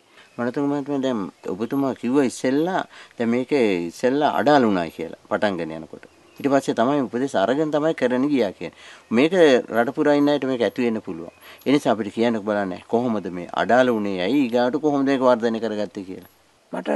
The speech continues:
Speaker 2: කලින් අවස්ථාවේදී මගේ වගාව, අ, අසාර්ථක වීමේ හේතුව මම පොර, පොර පාවිච්චිදී මම නියම නිර්දේශිත පොර පාවිච්චි කරේ නෑ. අනවශ්‍ය, අ, විදියට තමයි මම මේක අත්දැක බැලුවේ.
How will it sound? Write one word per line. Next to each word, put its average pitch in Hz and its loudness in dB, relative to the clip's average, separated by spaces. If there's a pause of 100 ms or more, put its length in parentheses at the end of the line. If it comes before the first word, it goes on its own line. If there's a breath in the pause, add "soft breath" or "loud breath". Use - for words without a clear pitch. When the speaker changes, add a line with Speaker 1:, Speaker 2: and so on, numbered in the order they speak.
(220)
Speaker 2:
කලින් 180 -4
අවස්ථාවේදී - -2
මගේ - -4
වගාව, - -2
අ, - -6 (460)
අසාර්ථක - -6
වීමේ 226 -4
හේතුව 277 -4
මම 214 -4 (720 loud breath)
පොර, 175 -4 (420)
පොර 170 -6
පාවිච්චිදී - -4
මම - -2
නියම 131 -2
නිර්දේශිත 226 -4
පොර 220 -2
පාවිච්චි 208 -2
කරේ 240 -4
නෑ. 185 -6
අනවශ්‍ය, 214 0
අ, - -4
විදියට 196 0
තමයි 208 -4
මම 214 -2
මේක 202 -4 (340)
අත්දැක - 0
බැලුවේ. 175 -2